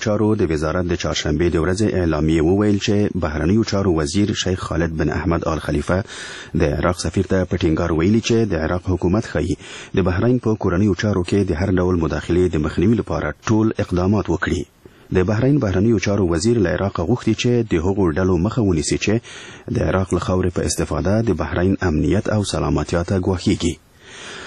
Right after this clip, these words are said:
بحرین وایي چې دغه ډلې په عراق کې ځان ته خلک جذبوي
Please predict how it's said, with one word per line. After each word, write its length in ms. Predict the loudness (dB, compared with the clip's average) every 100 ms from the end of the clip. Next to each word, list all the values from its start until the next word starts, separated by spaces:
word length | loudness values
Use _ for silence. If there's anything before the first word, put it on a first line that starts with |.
| -8 -2
بحرین 280 | 2 2 4
وایي 240 | 4 2 2
چې 200 | 0 0 0
دغه 180 | -2 0
ډلې 280 | 2 2 0
په 100 | -2 0
عراق 180 | -2 0
کې 180 | -2 0
ځان 160 | -2 -2
ته 100 | -2
خلک 220 | 2 2 2
جذبوي 420 | 0 0 2 4